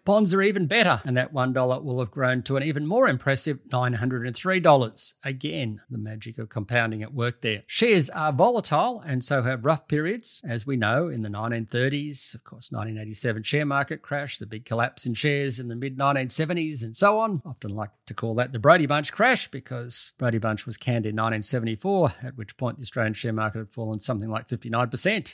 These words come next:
So we know that volatility is there, but if you can look through that, they will grow your wealth, and that one dollar back in nineteen hundred will have grown to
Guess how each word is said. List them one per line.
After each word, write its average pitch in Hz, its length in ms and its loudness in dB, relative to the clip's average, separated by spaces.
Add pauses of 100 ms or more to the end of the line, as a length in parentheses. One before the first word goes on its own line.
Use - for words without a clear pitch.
(100)
So 208 400 4
we 156 100 4
know 220 160 4
that 175 140 0
volatility 180 580 2
is 143 120 -2
there, 226 260 6
but 196 120 -2
if 196 140 -6
you 208 60 -8
can 175 160 0
look 190 180 -4
through 269 460 -2
that, 131 300 4 (100)
they 147 180 0
will 135 160 0
grow 139 220 -2
your 127 180 2
wealth, 113 480 -4
and 117 160 2
that 123 160 0
one 113 300 -2
dollar 151 480 2
back 117 240 -2
in 110 260 -4
nineteen 107 400 -6
hundred 107 420 -6
will 117 140 0
have 101 100 0
grown 107 260 -2
to 117 160 -8